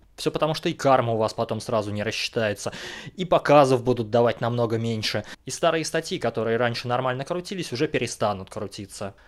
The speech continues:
Так что никакого пассивного дохода на Яндекс.Дзене нету, сколько бы статей ни писали, все равно придется дальше продолжать писать и стараться найти интересную тему, которая заинтересует читателей, которые будут кликать по вашим статьям, заходить на канал и подписываться.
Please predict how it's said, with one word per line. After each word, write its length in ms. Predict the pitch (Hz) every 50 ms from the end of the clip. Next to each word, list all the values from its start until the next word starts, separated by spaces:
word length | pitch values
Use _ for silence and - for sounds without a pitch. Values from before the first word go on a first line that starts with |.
| _ _ -
Так 140 | 170 151
что 140 | - - 143
никакого 400 | 143 143 - 151 - - 151 127
пассивного 500 | - - 127 - - 147 127 113 110 113
дохода 320 | 123 123 - - 131 113 101
на 140 | 107 113
Яндекс.Дзене 760 | 123 131 123 107 98 101 117 127 123 131 135 113 104 101 101 - - - - _ _
нету, 480 | 131 151 190 214 214 214 - 190 165 - - -
сколько 320 | - - - 156 143 - 127
бы 60 | 120
статей 320 | - - 120 - - 139
ни 120 | 151 165 170
писали, 500 | - 185 - - 220 202 196 175 151 - - -
все 160 | - - 131
равно 220 | 120 120 156 175
придется 420 | - - 117 113 139 - - - 113
дальше 320 | 101 117 113 104 - -
продолжать 480 | - - - 110 110 113 127 120 - -
писать 380 | 156 - - 208 220 214 - -
и 60 | 131
стараться 440 | - - 123 120 135 131 - - 135
найти 260 | 127 123 120 - 135
интересную 520 | 123 120 - 123 123 123 - - 139 135
тему, 300 | 139 - 208 196 180 160
которая 340 | - 123 - - 110 110 107
заинтересует 640 | 110 127 127 - - 139 135 - 156 147 143 143 -
читателей, 760 | - - 202 190 - 208 202 202 - 170 165 165 165 - - -
которые 420 | - - 160 - 120 117 120 120
будут 300 | 113 117 120 117 113 -
кликать 380 | - - 127 123 - 127 - -
по 120 | - 123
вашим 300 | 131 143 135 - - 156
статьям, 460 | - - 180 175 - - 208 196 180
заходить 360 | 131 127 - 131 120 135 127 -
на 80 | 151
канал 340 | 151 160 165 180 180 170 113
и 120 | - 151
подписываться. 840 | 143 - 147 - - - 101 - - 98 92 90 - - - 95 98